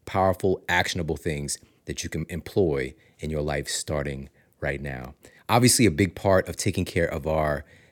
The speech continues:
brain and our mental function is optimizing our nutrition. And so for a lot of us to get our brains going to start the day, we turn to El Coffee. All right, it's a big part of our culture.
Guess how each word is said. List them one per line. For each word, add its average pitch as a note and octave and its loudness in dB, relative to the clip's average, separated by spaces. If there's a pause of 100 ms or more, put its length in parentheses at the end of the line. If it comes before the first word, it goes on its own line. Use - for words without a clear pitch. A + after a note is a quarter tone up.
(120)
brain G#2+ 6
and F2 -2
our D#2+ 0
mental F2 0
function D#2+ -4
is D#2+ -2
optimizing D#2+ -4
our C#2 -6
nutrition. C2+ -8 (420)
And B2 -2
so G#2 4
for F#2+ 2
a F2+ 4
lot C3+ 4
of B2 6
us G#2+ 6
to - -4
get G2+ 4
our F#2+ 6
brains F2+ 4
going F#2+ 4
to F2 0
start F2 0
the D#2+ 0
day, E2 2 (180)
we D#2 -4
turn E2 0
to D2+ -2 (380)
El D#2+ -2
Coffee. - -10 (260)
All C2+ -6
right, C2+ -2
it's C2+ -4
a D#2+ -2
big F#2 0
part F2+ 4
of E2 0
our D#2 2
culture. F2 0